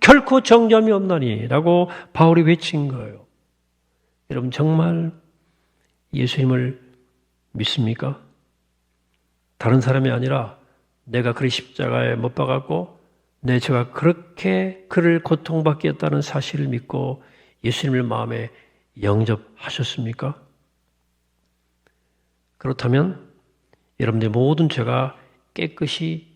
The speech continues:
씻겨졌음을 믿으시기 바랍니다.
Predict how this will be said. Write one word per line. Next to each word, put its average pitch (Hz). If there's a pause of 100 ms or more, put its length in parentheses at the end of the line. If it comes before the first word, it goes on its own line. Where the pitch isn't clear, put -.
씻겨졌음을 151 (400)
믿으시기 120
바랍니다. 92